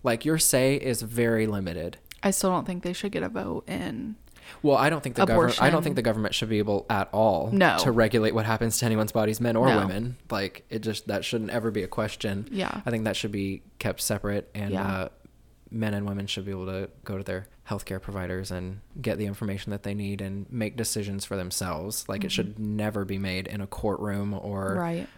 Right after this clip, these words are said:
Speaker 1: a Senate seat. Should
Speaker 2: Along
Speaker 1: not be
Speaker 2: with
Speaker 1: making that.
Speaker 2: fucking laws about religion, or not laws about religion, but laws justified by religion. I'm just, like, so fucking over, "This is what the Bible says." I don't care.
Speaker 1: Oh, I've
Speaker 2: I
Speaker 1: never
Speaker 2: don't
Speaker 1: cared.
Speaker 2: fucking care.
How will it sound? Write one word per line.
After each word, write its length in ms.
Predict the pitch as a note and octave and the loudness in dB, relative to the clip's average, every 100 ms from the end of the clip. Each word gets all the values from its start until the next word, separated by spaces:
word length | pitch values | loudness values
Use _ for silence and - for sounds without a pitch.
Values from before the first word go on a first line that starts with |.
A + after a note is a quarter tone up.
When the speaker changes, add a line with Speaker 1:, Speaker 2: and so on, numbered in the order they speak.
| - | -2
Speaker 1:
a 60 | |
Senate 340 | - - - - | 0 0 -2 -4
seat. 380 | - F2 - - - | -4 -6 -6 -8 -2
Should 140 | F#3+ | 2
Speaker 2:
Along 200 | F3+ F3+ | 4 4
Speaker 1:
not 80 | F3+ | 2
be 60 | F3 | 2
Speaker 2:
with 100 | F#3+ | 0
Speaker 1:
making 200 | G3 F#3+ | -2 -2
that. 120 | F3 | -2
Speaker 2:
fucking 420 | F3 F3 F3+ - | -2 -2 -2 -2
laws 760 | - F3 E3 E3+ F3+ F3+ - - - - - | -2 -2 -2 -2 -2 -4 -8 -12 -20 -20 -12
about 340 | - F#3 E3+ - | -6 -2 -2 -2
religion, 580 | F3+ F3 F3 F3+ F3+ F3+ | -2 -2 -2 -2 -2 -2
or 120 | F3 | 4
not 360 | F3+ F3+ G#1 C#3+ | 6 6 6 2
laws 340 | E3+ E3 E3 | 4 4 4
about 180 | D#3+ D#3 | 2 2
religion, 380 | E3+ E3+ F3 F3 | 2 0 -2 -2
but 220 | E3+ - | -4 -4
laws 420 | E3+ D#3+ D#3+ E3+ | -2 0 2 0
justified 720 | - E3 - F3+ - E3+ F3 E3 | -2 -4 -2 -4 -2 -2 -2 0
by 120 | E3 | 0
religion. 440 | F#2 F#2 - - | 0 -2 -4 -6
I'm 140 | - - | -10 -12
just, 180 | G#3 | -14
like, 180 | - - - | -14 -14 -12
so 240 | - - F#3+ | -6 -4 -6
fucking 500 | - E3+ - F#3+ - | -6 -8 -6 -8 -6
over, 440 | F#3 F3 F3+ F3+ F#3 - - | -2 -2 -2 -6 -6 -10 -6
"This 180 | G#3 | -6
is 140 | A3 - | -4 -4
what 140 | B3 | -2
the 60 | C4 | -2
Bible 360 | C4 D4 C#4+ | 0 -2 -2
says." 120 | B3 - | -4 2
I 120 | F#3+ | 2
don't 320 | F#3 F#3 G3+ | 4 2 2
care. 320 | - F3+ G#2 - - | -2 -4 -4 -8 -2
Speaker 1:
Oh, 80 | C3 | 2
I've 140 | C3 | 6
Speaker 2:
I 40 | - | 6
Speaker 1:
never 140 | A#2+ | 6
Speaker 2:
don't 120 | F3 | 6
Speaker 1:
cared. 120 | F3+ G#2 | 4 2
Speaker 2:
fucking 320 | E3+ E3+ E3 | 0 0 -4
care. 260 | E3+ G3+ | -6 -8